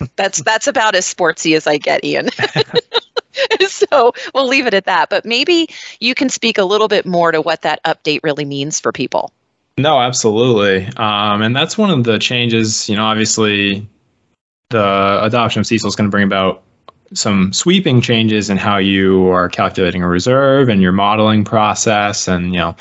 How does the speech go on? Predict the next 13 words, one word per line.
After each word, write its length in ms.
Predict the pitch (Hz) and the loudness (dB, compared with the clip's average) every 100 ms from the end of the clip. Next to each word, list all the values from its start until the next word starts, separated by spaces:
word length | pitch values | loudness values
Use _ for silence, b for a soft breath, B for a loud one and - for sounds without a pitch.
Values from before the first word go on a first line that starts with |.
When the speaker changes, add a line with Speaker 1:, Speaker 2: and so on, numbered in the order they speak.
| B B - | B B -4
Speaker 1:
the 100 | 107 | 0
inputs. 720 | 147 127 92 90 - - 110 | 0 0 -2 -2 -4 -6 -2
Um, 640 | 95 90 85 87 87 87 _ _ _ _ | -2 0 0 0 -2 -6 _ _ _ _
but 200 | - 113 | -4 -2
this, 480 | 139 127 - - - - | 0 -2 -2 -4 -8 -10
you 80 | 120 | -6
know, 140 | 104 95 | -4 -2
change 400 | - 170 160 - | -2 -2 -2 -2
to 100 | 113 | -4
the 100 | 98 | -2
T 200 | 120 101 | 0 0
D 140 | 98 | 2
R 360 | 107 123 110 | 2 2 0